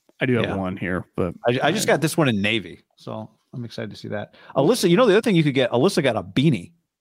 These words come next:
Speaker 1: What kind is that? The Hydro?
Speaker 2: Yeah, it's the,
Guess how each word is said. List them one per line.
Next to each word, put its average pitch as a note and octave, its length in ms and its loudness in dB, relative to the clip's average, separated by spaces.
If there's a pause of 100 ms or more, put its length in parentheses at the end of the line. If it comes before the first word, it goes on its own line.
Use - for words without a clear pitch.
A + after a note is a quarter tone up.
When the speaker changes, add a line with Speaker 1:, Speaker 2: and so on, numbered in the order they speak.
(720)
Speaker 1:
What G3+ 160 2
kind E3+ 280 4
is A#2+ 120 2
that? G2+ 260 -2
The G#2+ 60 -2
Hydro? B2+ 440 0 (2000)
Speaker 2:
Yeah, A2 300 -4
it's - 120 -20
the, B2 80 -10